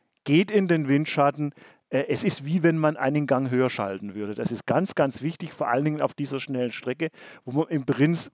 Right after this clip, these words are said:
Prinzip ja eigentlich nur zwei Kurven haben, wo richtig gebremst wird. Äh, diese Kurve hier, haben wir gesagt, geht voll. Die Zielkurve wird angebremst, die Startkurve wird angebremst und bei der Anbindungskurve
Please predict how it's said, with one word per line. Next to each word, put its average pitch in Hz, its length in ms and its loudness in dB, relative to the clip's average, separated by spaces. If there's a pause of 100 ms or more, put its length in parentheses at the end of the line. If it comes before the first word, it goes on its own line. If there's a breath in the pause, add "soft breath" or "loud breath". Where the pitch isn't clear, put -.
Prinzip 143 480 0
ja 147 120 2
eigentlich 139 380 0
nur 147 160 0
zwei 120 360 0
Kurven 139 420 -2
haben, 131 320 2 (400 loud breath)
wo 123 80 -2
richtig 135 480 -4
gebremst - 520 -4
wird. 170 220 2 (340 loud breath)
Äh, 120 440 4
diese 143 180 2
Kurve 151 320 2
hier, 139 340 4 (240)
haben 123 160 -4
wir 127 60 -4
gesagt, 127 400 2
geht 107 200 -6
voll. 147 400 4 (360 loud breath)
Die 117 80 -6
Zielkurve 180 500 2
wird 170 140 2
angebremst, 139 880 0
die 110 40 -14
Startkurve 127 580 0
wird 131 120 0
angebremst 120 640 -2 (380 loud breath)
und 123 240 -4
bei 117 220 0 (100)
der 113 360 2 (260)
Anbindungskurve 135 1200 0